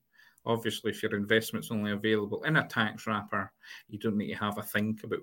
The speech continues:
whether I should be inside a wrapper or not. It's just, what wrapper am I having that investment in? Obviously, I'm talking about smoothed funds, funds with guarantees, stuff like that. You're just not allowed to have them, uh, uh, as an oic. You, you need to be in a tax wrapper, uh, if you want them.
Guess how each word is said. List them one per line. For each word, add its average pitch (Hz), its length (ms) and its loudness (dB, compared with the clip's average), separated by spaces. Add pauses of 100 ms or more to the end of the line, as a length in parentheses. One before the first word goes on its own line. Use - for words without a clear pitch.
whether 104 260 4
I 104 80 4
should 101 240 -4
be 104 120 0
inside 104 480 0
a 101 80 0
wrapper 101 420 -2
or 101 60 -2
not. 101 340 -2
It's 92 140 -6
just, - 220 -4 (200)
what 101 280 0
wrapper 104 600 -2
am 107 80 -6
I 101 160 -6
having 104 300 -4
that 95 160 -4
investment 110 580 0
in? 110 220 -2 (560)
Obviously, 104 260 -4
I'm - 80 -8
talking 101 160 2
about 98 160 -2
smoothed 101 460 0
funds, 101 640 -2 (260)
funds 98 340 0
with 101 120 -4
guarantees, 101 680 -2
stuff - 300 -4
like 117 100 -2
that. 101 320 0
You're 104 100 -2
just 107 200 -2
not 113 100 2
allowed 101 320 0
to 113 80 2
have 104 260 -4
them, 107 300 -2 (640)
uh, - 40 -4 (100)
uh, 107 220 2
as 104 200 2
an 101 120 2
oic. 98 340 -2
You, 104 180 -2
you 104 160 -4
need 110 140 -2
to - 40 -8
be - 80 -4
in 98 100 -2
a - 40 -6
tax - 400 -4
wrapper, 101 380 -6 (280)
uh, 104 40 -4
if 107 200 -10
you 107 80 -6
want 98 200 -4
them. 98 240 -4